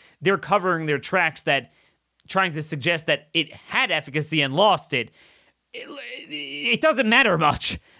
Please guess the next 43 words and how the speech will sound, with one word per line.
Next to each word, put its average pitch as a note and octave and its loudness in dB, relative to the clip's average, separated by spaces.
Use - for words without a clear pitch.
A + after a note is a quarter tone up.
Th-, G#2+ -6
th-, F#3+ 0
their C#4 2
admission A3 0
is G3 -2
a F#3+ 4
huge C4 4
story F#3 4
in G#3+ 0
and G#3 2
of D#3 0
itself, F3+ 2
but F#3+ 0
the F#3+ 4
truth B3+ 2
be F3+ 0
told, G#3+ 2
it's D#3 -4
just G#3 0
that F#3 0
the F3 -4
virus F3 0
stopped F#3+ 0
after D#3 -2
the D3+ 2
winter C#3+ -2
spread, D3 2
so F#3 2
it D#3 0
wasn't E3 0
doing G3+ 4
anything. C#3+ 0
Now D3 0
it B2+ -2
is. A2+ 2
It's A#2+ -6
not E3 0
that C#3 -2
it, C#3+ -2
it C3+ -2
was C#3 -4
probably D#3+ 0
always D3 2